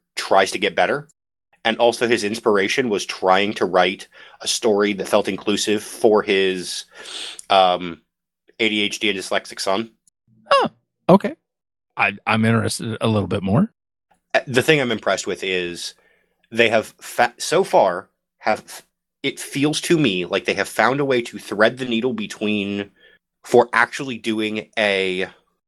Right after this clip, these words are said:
Speaker 1: what's the word? Adaptation. They are taking a book and turning it into a show, and they are threading the needle of telling the same story,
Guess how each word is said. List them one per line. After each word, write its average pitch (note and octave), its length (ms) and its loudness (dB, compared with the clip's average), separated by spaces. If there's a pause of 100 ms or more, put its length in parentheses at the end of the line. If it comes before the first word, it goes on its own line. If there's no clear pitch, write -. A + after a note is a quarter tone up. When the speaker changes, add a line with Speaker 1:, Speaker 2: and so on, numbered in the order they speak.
(240)
Speaker 1:
what's G2+ 220 -2
the B2+ 60 2
word? F#2 360 2 (720)
Adaptation. A2+ 580 2 (600)
They G#2 120 2
are G2 80 0
taking A2+ 340 -2
a F3+ 100 4
book - 380 -2 (340)
and F#2+ 260 -2
turning A#2+ 340 -2
it D3 80 -2
into D3+ 200 0
a D#3 40 0
show, F2+ 480 0 (300)
and A2 120 2
they G2 80 4
are F2 80 2
threading A#2 500 2
the D#3 80 -2
needle B2+ 400 -2
of G2+ 340 2 (340)
telling E3+ 460 0
the C3+ 60 -4
same B2+ 300 -2
story, E2+ 680 -2